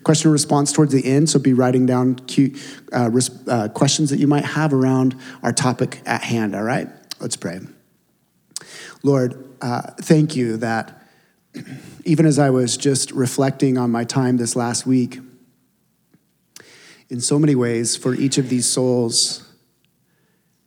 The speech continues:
there would be more benefit in us to just sit in this room for a half hour and be still before you and wait for you to speak. But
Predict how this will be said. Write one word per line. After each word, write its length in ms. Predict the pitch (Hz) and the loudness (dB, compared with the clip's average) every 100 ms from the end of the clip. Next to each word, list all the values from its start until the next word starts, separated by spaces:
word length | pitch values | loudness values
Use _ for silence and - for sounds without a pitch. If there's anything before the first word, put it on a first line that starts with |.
| _ | _
there 100 | 131 | -4
would 140 | 131 127 | -2 0
be 120 | 123 | 0
more 220 | 120 139 | 2 0
benefit 600 | 139 127 120 - 104 - | 0 -2 -4 -4 -8 -8
in 100 | 107 | -8
us 180 | 110 110 | -6 -6
to 140 | - | -8
just 220 | 110 117 - | -6 -4 -4
sit 160 | 127 | -4
in 120 | 117 | -4
this 200 | 117 107 | -4 -4
room 340 | 117 110 107 107 | -4 -2 -2 -4
for 240 | - 110 | -6 -8
a 60 | 104 | -6
half 260 | 113 113 | -6 -6
hour 300 | 131 113 117 | -4 -4 -4
and 180 | 110 113 | -6 -6
be 100 | 113 | -6
still 360 | 101 - 123 117 | -6 -4 -4 -6
before 360 | 110 - 113 | -8 -8 -6
you 160 | 110 104 | -4 -4
and 160 | 107 104 | -6 -6
wait 280 | 107 104 | -8 -8
for 100 | - | -10
you 100 | 104 | -8
to 100 | 98 | -6
speak. 440 | 98 - 98 - - _ _ _ _ _ _ _ _ _ _ _ _ _ _ _ _ _ _ _ _ _ _ _ _ _ | -6 -6 -8 -10 -20 _ _ _ _ _ _ _ _ _ _ _ _ _ _ _ _ _ _ _ _ _ _ _ _ _
But 260 | 127 123 | -6 -6